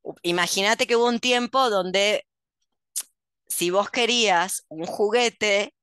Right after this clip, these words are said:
de repente alguien de tu grupo familiar te hubiera construido uno con sus propias manos. De la misma manera que tal vez vos te hubieras construido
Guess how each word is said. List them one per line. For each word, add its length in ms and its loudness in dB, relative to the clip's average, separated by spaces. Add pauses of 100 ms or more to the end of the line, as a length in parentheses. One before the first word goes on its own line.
(440)
de 240 0
repente 880 0
alguien 520 6
de 120 0
tu 140 -4
grupo 300 0
familiar 720 0
te 80 -2
hubiera 340 2
construido 760 0
uno 280 0
con 180 -2
sus 180 -6
propias 420 -4
manos. 560 -4 (800)
De 160 0
la 160 6
misma 320 -2
manera 400 2
que 120 -2
tal 160 2
vez 200 -2
vos 380 2
te 80 -4
hubieras 260 -2
construido 840 -2